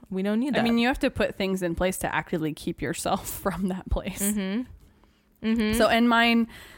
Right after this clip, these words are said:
Speaker 2: my Enneagram eight stuff is basically, like, forsaking myself to accomplish the greater mission and the greater goal and the business goals and caring for my family and protecting them and all of that, right?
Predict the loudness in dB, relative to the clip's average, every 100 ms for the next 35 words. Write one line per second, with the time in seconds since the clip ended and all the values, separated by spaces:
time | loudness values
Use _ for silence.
0 | -4 2 4 4 4 2 2 0 -2 -2
1 | 0 0 0 -2 -2 -2 -2 -2 0 0
2 | 0 0 -2 -6 -18 _ -2 0 2 0
3 | 2 0 0 0 -2 0 0 0 -4 0
4 | 0 0 -4 -2 -2 0 0 0 -2 -4
5 | -2 -4 -2 -2 -2 -2 -2 -2 -4 -4
6 | -2 -2 -2 0 2 2 2 0 -2 -2
7 | -2 0 -2 -2 -2 0 0 -2 -4 -4
8 | -4 -6 -12 -20 -20 -20 _ _ _ 0
9 | 0 0 0 0 0 0 -2 0 0 2
10 | 0 0 -2 -2 -4 -4 -4 -2 -2 0
11 | 0 0 2 0 0 -2 -4 -6 -4 0
12 | 2 0